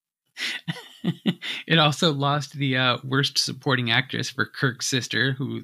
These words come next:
like I said, it was literally named Kirk's sister in the credits. Uh, she lost to, uh,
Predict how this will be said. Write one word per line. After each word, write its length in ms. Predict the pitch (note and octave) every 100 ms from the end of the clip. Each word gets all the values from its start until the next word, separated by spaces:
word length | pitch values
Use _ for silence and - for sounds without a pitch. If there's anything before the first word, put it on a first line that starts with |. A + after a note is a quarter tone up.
| -
like 140 | A#2+
I 120 | A2+ A2+
said, 180 | A#2+
it 180 | A2+ -
was 280 | C3 A2+ - - - D3
literally 300 | C#3+ B2 A#2
named 280 | A#2 A2+ -
Kirk's 240 | A#2+ A2+ -
sister 360 | B2 - A2
in 80 | A2+
the 60 | A2
credits. 400 | A#2+ A2+ C3+ - - - - - A2+
Uh, 240 | A2 G#2+ G2+
she 320 | - - C#3+
lost 340 | C#3+ C3 -
to, 260 | - A#2+ A2
uh, 260 | G2+ G#2